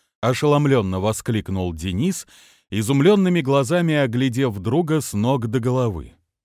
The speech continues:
Марк самодовольно хитро улыбнулся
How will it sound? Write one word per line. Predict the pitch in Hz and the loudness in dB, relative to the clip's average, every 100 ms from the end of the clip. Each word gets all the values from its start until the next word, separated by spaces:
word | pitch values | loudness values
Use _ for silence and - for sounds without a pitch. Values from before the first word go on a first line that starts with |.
| _ _ _ _ _ - | _ _ _ _ _ -8
Марк | 90 135 143 - | -4 -2 -2 -4
самодовольно | - 107 101 107 120 127 104 101 | -4 -2 0 0 0 0 0 -4
хитро | - 127 107 92 | -4 -6 -4 -6
улыбнулся | 90 95 87 98 131 196 170 202 | -4 -4 -4 -2 -2 -4 -4 -4